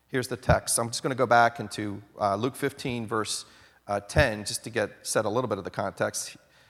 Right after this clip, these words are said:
He says, "In the same way there was joy in the presence of God's angels when even one sinner repents." Then he goes into the illustration. To illustrate the point further, Jesus told them this story. "A man had two sons.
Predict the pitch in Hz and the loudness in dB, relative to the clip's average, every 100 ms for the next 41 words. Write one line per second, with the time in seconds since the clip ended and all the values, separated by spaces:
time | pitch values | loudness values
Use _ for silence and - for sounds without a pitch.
0 | _ _ _ 139 170 147 143 135 160 156 | _ _ _ -2 2 2 2 2 4 4
1 | 151 147 135 113 104 151 156 135 151 147 | 6 6 6 2 4 6 6 4 2 2
2 | 143 120 127 143 139 - 139 147 135 131 | 0 0 8 10 10 4 -2 0 0 0
3 | 139 147 147 123 120 143 156 156 - - | 2 2 2 -2 2 4 2 -2 -6 -6
4 | 139 135 127 - 117 117 - 92 73 - | -4 -4 -6 -12 -8 -8 -6 -8 -6 -2
5 | - - _ _ _ _ _ _ _ _ | -2 -2 _ _ _ _ _ _ _ _
6 | _ _ _ - 117 113 107 113 101 104 | _ _ _ -2 -2 2 0 0 -4 -2
7 | 107 104 - 104 95 98 95 143 151 - | -2 -2 -4 -4 -4 -8 -2 0 0 2
8 | 147 - - 135 127 - 107 101 104 113 | 0 -2 -4 -4 -4 0 0 0 -4 -6
9 | 107 107 - 127 117 110 104 - - 104 | -6 -6 -4 -2 -2 -2 -4 -6 -4 -2
10 | 107 110 - - - 123 143 175 185 - | -2 -4 -12 -20 -4 4 6 6 4 0
11 | 180 - 127 110 120 135 | -4 0 2 2 0 -4